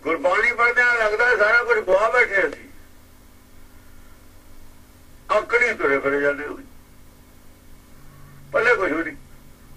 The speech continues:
ਪੱਲੇ ਨਹੀਂ ਕੁਛ ਹੈ। ਆਚਾਰ ਵਿਚਾਰ ਕੋਈ ਸਿੱਖੀ ਵਾਲਾ ਨਹੀਂ ਹੈ ਕਿਸੇ ਦਾ,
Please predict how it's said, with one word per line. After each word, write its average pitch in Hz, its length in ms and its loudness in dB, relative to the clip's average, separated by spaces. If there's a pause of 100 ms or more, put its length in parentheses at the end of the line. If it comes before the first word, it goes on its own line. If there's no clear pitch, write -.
(500)
ਪੱਲੇ 254 240 -2
ਨਹੀਂ 285 100 -8
ਕੁਛ 214 180 -2
ਹੈ। - 140 -6 (1000)
ਆਚਾਰ 233 760 0
ਵਿਚਾਰ 220 600 2 (100)
ਕੋਈ 233 280 0
ਸਿੱਖੀ 214 340 -6
ਵਾਲਾ 202 240 2
ਨਹੀਂ - 280 -4
ਹੈ - 100 -2
ਕਿਸੇ 113 280 -8
ਦਾ, 95 160 -10